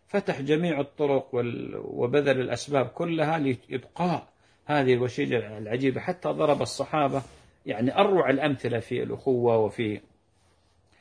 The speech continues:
التقارب والتحابب في صورة عجيبة جدا تدل على أن هذا الأمر إنما هو آية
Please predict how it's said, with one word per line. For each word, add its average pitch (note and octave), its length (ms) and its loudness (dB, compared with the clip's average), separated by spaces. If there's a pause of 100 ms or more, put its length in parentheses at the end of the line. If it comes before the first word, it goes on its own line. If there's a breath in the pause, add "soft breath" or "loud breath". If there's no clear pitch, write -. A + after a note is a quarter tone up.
(260 soft breath)
التقارب A#2 720 2
والتحابب A#2 720 2 (420)
في A#2+ 120 -8
صورة C#3 320 0
عجيبة A#2+ 400 0
جدا D3 640 -4
تدل C#3 280 -2
على B2 260 4
أن B2 140 0
هذا B2+ 300 2
الأمر C3+ 380 0 (480 soft breath)
إنما B2 280 2
هو B2 200 4
آية C#3 480 4